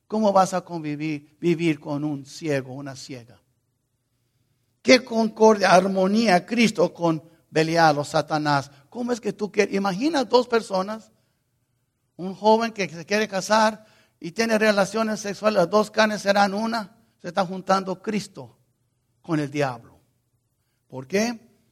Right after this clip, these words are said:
Porque tú representas a Cristo. Y hay que ver toda la seriedad de todo eso. Y en Primera de Corintios Dios dice, "¿Cómo va a juntar Cristo con una ramera?" Hablando de los que andan acostando con rameras.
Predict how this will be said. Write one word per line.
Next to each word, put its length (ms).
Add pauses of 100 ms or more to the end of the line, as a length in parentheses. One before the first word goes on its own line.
(280)
Porque 280
tú 180
representas 720
a 120
Cristo. 440 (1120)
Y 60
hay 140
que 160
ver 120
toda 300
la 140
seriedad 480
de 100
todo 320
eso. 300 (560)
Y 100
en 140
Primera 340
de 80
Corintios 480
Dios 240
dice, 320
"¿Cómo 240
va 80
a 40
juntar 380
Cristo 320
con 120
una 180
ramera?" 500 (220)
Hablando 380
de 40
los 200
que 100
andan 200
acostando 460
con 220
rameras. 640